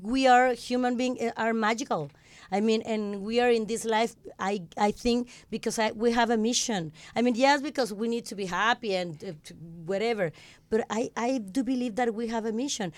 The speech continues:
So in my case, in Missus Van Damme case, in Anne Frank's case, and in every single,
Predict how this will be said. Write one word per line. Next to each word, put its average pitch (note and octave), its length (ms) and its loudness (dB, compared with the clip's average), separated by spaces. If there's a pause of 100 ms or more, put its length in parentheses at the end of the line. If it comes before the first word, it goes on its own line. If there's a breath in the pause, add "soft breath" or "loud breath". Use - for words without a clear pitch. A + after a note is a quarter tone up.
(160 loud breath)
So - 340 4 (340)
in G#3+ 200 0
my D4+ 320 6
case, B3+ 600 2 (520)
in F#3+ 240 -2
Missus G3 320 -4
Van G#3+ 280 0
Damme A#3+ 280 4
case, B3 420 4 (280 loud breath)
in F#3+ 240 -10
Anne A#3+ 200 2
Frank's C4 300 -2 (180)
case, B3 200 4
and A3 180 2
in G#3+ 160 -2
every A#3 180 -2
single, B3+ 340 -2